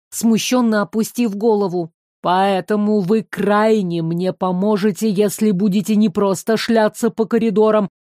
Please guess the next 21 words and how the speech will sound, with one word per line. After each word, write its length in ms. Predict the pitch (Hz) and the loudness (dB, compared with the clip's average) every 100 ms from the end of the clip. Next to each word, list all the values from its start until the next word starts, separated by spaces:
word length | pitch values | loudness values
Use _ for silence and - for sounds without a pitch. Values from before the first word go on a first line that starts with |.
| _ | _
морозить 680 | 196 226 220 233 180 226 - - | 0 2 4 4 2 -2 -4 -2
пол 240 | 226 208 | 0 0
под 240 | 175 226 196 | 0 -2 0
ногами 420 | 226 208 220 214 | 0 2 2 0
гостей 580 | 190 220 - - 220 208 _ _ - | 0 0 -2 0 0 0 _ _ -2
или 240 | 233 233 | 2 4
высыпать 580 | 208 226 240 208 220 - | 4 2 0 0 0 0
им 140 | 220 | -2
сугробы 640 | 185 254 220 220 208 175 196 | 0 -2 0 2 2 2 0
на 120 | 202 | 0
голову, 560 | 190 202 202 180 202 - _ - | 2 2 2 0 -2 -4 _ -10
а 260 | 165 185 190 | -6 -4 -4
наблюдать 960 | 180 208 170 202 214 180 185 151 - _ _ - | -2 0 0 0 0 0 -2 -4 -12 _ _ 0
и 140 | 226 | 2
докладывать 880 | 220 233 226 190 185 190 202 226 220 | 4 4 2 2 2 2 2 2 0
обо 220 | 190 196 | 0 0
всем 340 | - - 214 208 | -2 -2 0 0
подозрительном. 880 | 208 208 208 175 190 170 165 147 - _ _ | 0 0 0 -2 -2 -2 -4 -6 -12 _ _
Понятно?» 640 | 160 170 185 190 220 226 214 _ _ | -6 -2 0 0 0 -2 -4 _ _
Детвора, 580 | 202 208 196 202 202 240 | -4 -2 0 0 2 0
просияв, 680 | - 202 202 - 190 226 285 | -2 -2 -2 -4 -4 -2 -2